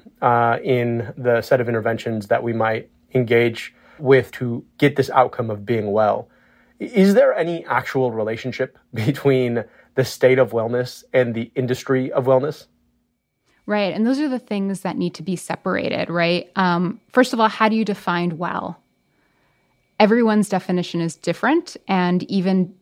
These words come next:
Speaker 2: you know, based on sort of your culture, it could be different, you know? So that's the other thing, too. It's how do you define what's well and what's well enough? And how do you know when you've reached it? It feels like the goalpost keeps changing. But because wellness is such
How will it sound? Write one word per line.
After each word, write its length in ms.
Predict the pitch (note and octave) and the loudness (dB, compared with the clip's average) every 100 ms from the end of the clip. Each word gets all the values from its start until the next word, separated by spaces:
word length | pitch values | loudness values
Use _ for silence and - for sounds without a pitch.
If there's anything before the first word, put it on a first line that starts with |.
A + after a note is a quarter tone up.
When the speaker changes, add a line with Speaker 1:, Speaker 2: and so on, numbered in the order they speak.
| - - | -14 -4
Speaker 2:
you 100 | F#3 | -2
know, 220 | E3 D#3+ | 0 -2
based 360 | - E3+ E3+ | 0 0 0
on 140 | F3+ F3 | -2 -2
sort 220 | - F3 | -2 -4
of 100 | D#3+ | -2
your 140 | E3 | -4
culture, 420 | D#3+ - E4+ - - | -4 0 0 0 -4
it 140 | - | -4
could 80 | - | -6
be 80 | D#3+ | -4
different, 500 | D#3+ - - - - | -6 -8 -10 -10 -8
you 140 | F#3 | -2
know? 240 | E3+ F3 G3 - - - | 0 0 -4 -8 -20 -8
So 140 | - | 2
that's 160 | E4 F4+ | 4 6
the 80 | C#4+ | 2
other 100 | B3 | 4
thing, 160 | A#3 | 2
too. 220 | A3+ A#3+ | 0 -2
It's 120 | F#3 - | -4 -6
how 300 | - A#3+ A#3+ | -6 -2 0
do 80 | |
you 160 | C4 B3+ | 0 0
define 560 | G#3+ G3+ F#3+ F3 F3 F3 | -2 -2 0 0 0 -2
what's 240 | F3 - | -4 -4
well 400 | E3+ E3 E3+ E3+ | -4 0 0 -2
and 200 | - F#3 | -2 0
what's 260 | G3+ G3+ F3 | 0 -2 -2
well 220 | F#3+ F#3 | 0 2
enough? 460 | F3 E3 E3+ - - | 2 2 0 -4 -6
And 80 | F#3 | -2
how 160 | G#3 | 0
do 80 | G#3+ | 2
you 60 | G#3+ | 2
know 120 | G3 | 0
when 140 | F3+ | 0
you've 220 | F3+ E3+ E3 | 0 -2 -4
reached 280 | E3 - | -6 -4
it? 140 | F#3 E3+ | -2 -2
It 140 | F3 | -4
feels 260 | - A#3 A3+ | 0 2 4
like 140 | A3 | 0
the 80 | F#3 | 0
goalpost 560 | D#3+ E3+ E3 F3+ E3 - | 0 -2 0 -2 -4 -4
keeps 240 | E3+ - | -6 -4
changing. 580 | - E3+ F3 E3+ F3 - - - - - | -4 -2 0 -2 -4 -6 -12 -20 -20 2
But 160 | A#3 A#3 | 2 2
because 460 | B3 - D#4+ F4 | -2 2 2 4
wellness 540 | A#3 G3 G3 G#3+ G3+ - | 2 2 2 0 -2 -4
is 140 | F3+ | -8
such 520 | - - - B3 - | -8 -6 -4 -2 -4